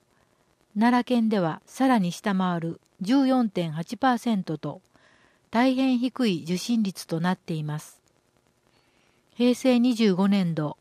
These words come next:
乳がん検診受診者数、受診率。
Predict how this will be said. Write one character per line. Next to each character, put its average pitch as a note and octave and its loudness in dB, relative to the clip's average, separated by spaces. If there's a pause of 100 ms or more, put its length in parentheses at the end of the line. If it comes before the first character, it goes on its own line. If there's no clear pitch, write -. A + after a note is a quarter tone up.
(160)
乳 A#3 6
が A3+ 4
ん G#3+ 0
検 G#3+ 0
診 D#3+ -6
受 D#3+ -6
診 A#3 -2
者 A3 -2
数、 D3 -8 (520)
受 F#3 -2
診 A3+ 0
率。 - -6